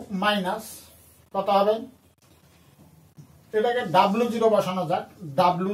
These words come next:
জিরো by তোমার ই। ওকে, তাহলে একটা খেয়াল করো, এটাকে ওয়াই ধরো,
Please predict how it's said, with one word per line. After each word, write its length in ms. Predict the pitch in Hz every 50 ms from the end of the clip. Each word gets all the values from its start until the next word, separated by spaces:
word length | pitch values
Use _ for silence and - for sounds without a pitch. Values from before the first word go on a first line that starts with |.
| 180 175
জিরো 200 | 196 208 214 240 285 294 - - - 170 143 - -
by 240 | 170 170 175 185 226 262 277 269 -
তোমার 260 | 196 170 185 240 277 - - - - 175 151
ই। 20 | 143 139 - - - - _ _ _ _ _ - -
ওকে, 180 | - - - - - - - - - _ _ _ - - - _ _ - - -
তাহলে 240 | 185 190 208 214 220 220 214 - - 208 202
একটা 140 | - - 208 - -
খেয়াল 160 | 202 214 233 226 208
করো, 160 | 202 196 214 - - - _ _ _ _ _ - -
এটাকে 240 | 170 190 190 196 202 202 - - 214
ওয়াই 200 | 202 208 214 220 214 190
ধরো, 200 | 185 185 190 208